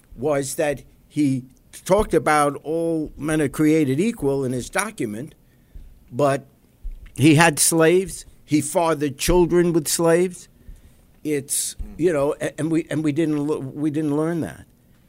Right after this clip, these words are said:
Speaker 1: And i-, it's unbelievable, 'cause now I go back through my high school and college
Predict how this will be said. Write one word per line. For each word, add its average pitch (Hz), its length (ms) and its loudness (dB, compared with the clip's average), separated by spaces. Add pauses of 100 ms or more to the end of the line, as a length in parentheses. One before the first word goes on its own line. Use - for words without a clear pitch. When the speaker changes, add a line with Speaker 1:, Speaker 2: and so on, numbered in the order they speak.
(380)
Speaker 1:
And 120 440 -6
i-, - 140 -8
it's 127 140 -8
unbelievable, 143 680 -4
'cause 110 220 -10
now 139 200 -2
I 135 80 -2
go 131 180 -4
back 156 300 -6
through 123 200 -8
my 110 420 -4 (720)
high 135 160 -6
school 135 340 -6
and 101 120 -6
college 131 640 -8